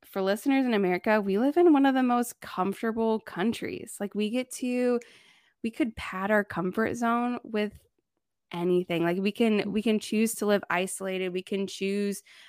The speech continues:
um, you know, to tune out with different forms of entertainment. So we can make ourselves as comfortable as we want. And it feels really safe. It feels really nice. And, but the more we do that,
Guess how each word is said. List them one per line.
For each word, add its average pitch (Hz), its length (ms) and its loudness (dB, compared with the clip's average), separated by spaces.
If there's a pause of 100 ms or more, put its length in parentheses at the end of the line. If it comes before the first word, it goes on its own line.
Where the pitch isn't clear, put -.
(140)
um, 170 480 0 (760)
you 208 100 2
know, 196 120 4
to 190 120 0
tune 208 340 0
out 190 280 2
with 190 300 -4 (440)
different 202 400 0
forms 196 300 6
of 196 120 2
entertainment. 185 680 0
So 214 160 -2
we 220 100 0
can 233 380 2
make 196 260 0
ourselves 254 480 -4
as 190 200 -6
comfortable 214 580 -2
as 226 200 2
we 208 100 0
want. 180 460 -2 (440)
And 226 120 4
it 226 120 -2
feels 240 460 2
really 208 540 2 (100)
safe. 330 320 -2
It - 120 -4
feels 196 240 0
really 196 240 0
nice. 170 500 0
And, 208 300 -2 (400)
but 220 140 0
the 233 80 2
more 214 280 0
we 262 120 0
do 180 340 -2
that, 233 300 0